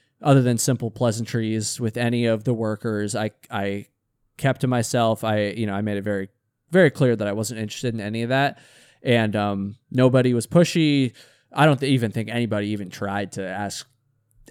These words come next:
to tell me more about their organization or anything like that.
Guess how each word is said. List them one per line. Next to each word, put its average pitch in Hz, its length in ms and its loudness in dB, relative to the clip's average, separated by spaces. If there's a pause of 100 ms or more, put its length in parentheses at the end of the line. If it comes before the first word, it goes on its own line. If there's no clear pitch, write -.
(240)
to 139 160 0
tell 131 240 0
me 117 140 -2
more 110 240 -2
about 104 260 -4
their 110 140 -4
organization 104 600 -6
or 101 120 -6
anything 101 340 -10
like 95 180 -10
that. 98 360 -4